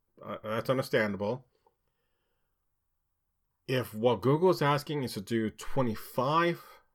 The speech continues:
megabits per second, and yes, I have a higher end internet service, but if you're planning to do that, if you're planning to watch Netflix, or you have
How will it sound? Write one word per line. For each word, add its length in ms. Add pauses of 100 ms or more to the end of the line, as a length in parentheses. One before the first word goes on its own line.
(120)
megabits 540
per 120
second, 500 (1120)
and 360
yes, 380
I 140
have 180
a 80
higher 560
end 520 (960)
internet 440
service, 720 (1400)
but 220
if 260
you're 380 (340)
planning 340
to 120
do 220
that, 540 (760)
if 80
you're 120
planning 260
to 80
watch 260
Netflix, 720 (480)
or 200
you 60
have 300